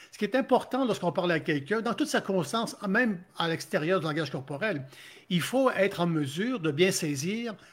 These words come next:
son interlocuteur. Donc, si vous arrivez dans une conversation et l'autre est en rage et noir, ben, il faut comprendre que c'est peut-être pas son état normal. Son regard est peut-être déjà furieux, il est peut-être déjà égard parce qu'il cherche d'autres choses, parce qu'il a la tête ailleurs.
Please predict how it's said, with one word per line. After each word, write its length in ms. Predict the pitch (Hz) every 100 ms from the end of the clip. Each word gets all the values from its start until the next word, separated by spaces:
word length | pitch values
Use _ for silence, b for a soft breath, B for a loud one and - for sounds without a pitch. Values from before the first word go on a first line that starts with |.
| b
son 220 | - 175
interlocuteur. 760 | 175 170 151 - - 240 170 - - _ _ _ _ _ _ _ _
Donc, 280 | 151 208 226
si 320 | - - - 269
vous 160 | 180
arrivez 200 | 185 190
dans 100 | 233
une 140 | 185 180
conversation 840 | 160 160 139 143 131 190 226 214
et 140 | 160
l'autre 160 | 185 202
est 100 | 160
en 80 | 147
rage 220 | 156 139
et 60 |
noir, 460 | 135 143 196 220 - b b b
ben, 140 | 139 170
il 80 | 180
faut 140 | 180
comprendre 400 | 165 139 175 208
que 100 | 180
c'est 160 | 143 135
peut-être 160 | 180
pas 80 | 190
son 140 | 180
état 160 | 151 156
normal. 480 | 131 139 175 113 104 b b
Son 240 | - 180 151
regard 380 | 147 143 202 170
est 80 |
peut-être 340 | 135 175 170 135
déjà 440 | 151 143 135 190
furieux, 720 | - - 156 127 143 214 277 b b b
il 100 | 156
est 60 | 156
peut-être 260 | 139 170 135
déjà 360 | 160 143 196
égard 460 | 175 139 175 190 185
parce 160 | 151
qu'il 100 | -
cherche 300 | 143 - 185
d'autres 180 | 147 139
choses, 160 | 143 214
parce 160 | 170
qu'il 640 | 135 170 - - _ 160 156
a 40 |
la 120 | 151
tête 260 | 147 147 139
ailleurs. 480 | 127 135 180 226